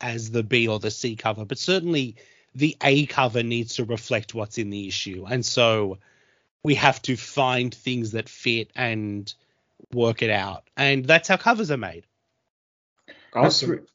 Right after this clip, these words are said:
Speaker 2: that's really interesting. You're, you're almost like, uh, with having a Radiant yourself, and then you can just pull out the robot whenever you need the cover. It's like the same thing. You just have them in your little vault there, and you're ready to go.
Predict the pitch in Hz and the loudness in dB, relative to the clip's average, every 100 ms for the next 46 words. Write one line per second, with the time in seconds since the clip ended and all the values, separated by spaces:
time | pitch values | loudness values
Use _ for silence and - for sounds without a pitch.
0 | _ 151 143 135 135 135 110 101 107 - | _ -2 4 4 4 4 2 2 0 2
1 | 123 123 123 110 117 101 101 107 98 101 | 6 6 6 4 6 6 6 4 4 2
2 | 101 - 101 104 101 95 101 104 95 92 | -2 -8 0 2 2 2 2 2 0 -2
3 | - 113 113 90 90 87 - 87 - 107 | 2 2 2 -4 -6 -6 -8 -8 -4 0
4 | 95 92 90 92 107 98 90 92 92 95 | 0 0 -2 2 4 4 2 0 -2 -2
5 | 92 92 85 - 110 107 82 - 92 92 | -2 -2 -4 2 2 2 -4 -4 -6 -4
6 | 101 82 107 87 82 92 87 87 90 92 | -6 -2 -4 -4 -2 -2 -2 -6 -4 -4
7 | 87 92 101 104 92 87 87 95 90 85 | -2 0 0 2 2 2 0 0 0 0
8 | 101 98 85 | 4 4 4